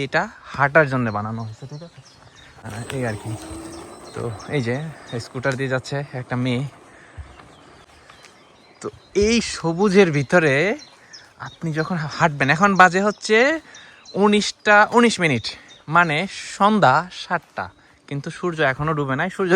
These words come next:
ডুবতে ডুবতে আসলে আরও মনে হয় দশটা বেজে যাবে, দশটার দিকে সূর্য ডুববে, আরও কিছুদিন পরে এগারোটার দিকে, সাড়ে দশটার দিকে সূর্য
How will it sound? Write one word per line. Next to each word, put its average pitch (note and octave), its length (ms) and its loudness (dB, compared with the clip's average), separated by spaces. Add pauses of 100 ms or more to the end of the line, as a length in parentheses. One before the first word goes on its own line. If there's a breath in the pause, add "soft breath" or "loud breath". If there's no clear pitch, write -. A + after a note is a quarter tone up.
ডুবতে F3+ 240 2
ডুবতে C#3 320 -4
আসলে D#3 300 2 (760 loud breath)
আরও C3 480 6 (400)
মনে D3+ 180 0
হয় E3 100 0
দশটা D3 380 2
বেজে C#3+ 200 2
যাবে, A#2+ 200 0
দশটার C#3 360 -2
দিকে D#3 220 -2
সূর্য D#3+ 240 -2
ডুববে, G#2 240 0 (180)
আরও C3+ 180 4
কিছুদিন E3 400 -4
পরে E3+ 240 4
এগারোটার D3 400 4
দিকে, E3 220 0
সাড়ে C#3+ 240 -2
দশটার D3 280 -6
দিকে D#3+ 120 -4
সূর্য C3 200 -4